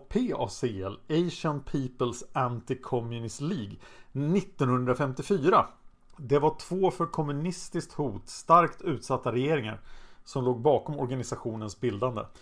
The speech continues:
Det var republiken Kina, det vill säga Taiwan, alltså styret under Chiang Kai-shek, som hade flytt från Maos Kina, och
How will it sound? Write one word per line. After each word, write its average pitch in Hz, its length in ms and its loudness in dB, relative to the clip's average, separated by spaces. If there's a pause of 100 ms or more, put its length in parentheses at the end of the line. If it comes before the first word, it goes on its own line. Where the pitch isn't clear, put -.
(320)
Det 156 60 0
var 143 220 8
republiken 135 600 4
Kina, 135 480 -2
det 127 260 4
vill 120 120 -2
säga 117 260 2
Taiwan, 123 680 0
alltså 123 240 -6
styret 123 480 -4
under 117 200 -8
Chiang 117 280 -6
Kai-shek, - 560 -8
som - 180 -8
hade 123 140 -2
flytt - 380 -10
från 117 300 -4
Maos 113 380 -2
Kina, 131 440 -2 (920)
och - 260 4